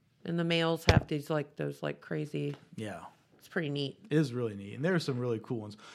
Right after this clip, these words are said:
Speaker 2: Here's another thing that I didn't know was a thing. There were a whole bunch of people that had, like, exotic pigeons for sale.
Speaker 1: Huh?
Speaker 2: Like, real fancy looking pigeons. Like,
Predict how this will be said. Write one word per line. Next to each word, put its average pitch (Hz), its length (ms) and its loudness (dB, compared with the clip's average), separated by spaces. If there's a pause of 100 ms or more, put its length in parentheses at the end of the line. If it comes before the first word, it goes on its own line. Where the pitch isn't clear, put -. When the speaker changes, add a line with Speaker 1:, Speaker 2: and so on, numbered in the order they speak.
(120)
Speaker 2:
Here's 302 300 2
another 185 340 10
thing 117 300 0
that 123 200 -6
I 190 200 2
didn't 139 240 4
know 110 160 -4
was 98 140 -6
a 104 60 -6
thing. 98 440 -10 (300)
There 156 120 2
were 175 80 4
a 151 120 4
whole 220 280 0
bunch 196 220 0
of 170 80 -2
people 175 180 2
that 147 80 0
had, 139 160 0
like, 131 280 0
exotic 113 640 -2 (160)
pigeons 113 580 -2
for 95 120 -12
sale. - 480 -12 (840)
Speaker 1:
Huh? 196 360 6
Speaker 2:
Like, 139 200 4
real 170 260 6
fancy 165 540 2
looking 143 300 4
pigeons. 101 680 -2 (560)
Like, 131 160 -2